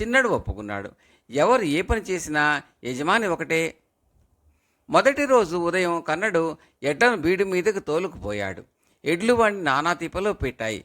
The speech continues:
వాటిలో అవి కుమ్ములాడుకున్నాయి, అందకుండా పరుగులు తీశాయి. వాళ్ళ పొలాల్లోనూ వీళ్ళ పొలాల్లోనూ పడ్డాయి. వాటిని అదుపులో ఉంచడం కన్నడికి చాలా కష్టమైపోయింది. ఈ లోపల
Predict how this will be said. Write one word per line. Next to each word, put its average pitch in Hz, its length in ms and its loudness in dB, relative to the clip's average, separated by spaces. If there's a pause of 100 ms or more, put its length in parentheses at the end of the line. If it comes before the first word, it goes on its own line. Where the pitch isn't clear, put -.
(120)
వాటిలో 185 400 2
అవి 180 160 2
కుమ్ములాడుకున్నాయి, 143 1000 0
అందకుండా 175 480 -4
పరుగులు 165 440 0
తీశాయి. 117 500 -4 (380)
వాళ్ళ 175 240 4
పొలాల్లోనూ 165 800 0 (140)
వీళ్ళ 151 220 -2
పొలాల్లోనూ 160 560 0
పడ్డాయి. 104 500 -6 (320)
వాటిని 190 300 2
అదుపులో 180 500 0
ఉంచడం 160 500 -4
కన్నడికి 151 720 -4 (240)
చాలా 139 460 2
కష్టమైపోయింది. 101 960 -8 (1600)
ఈ 247 100 0
లోపల 247 360 4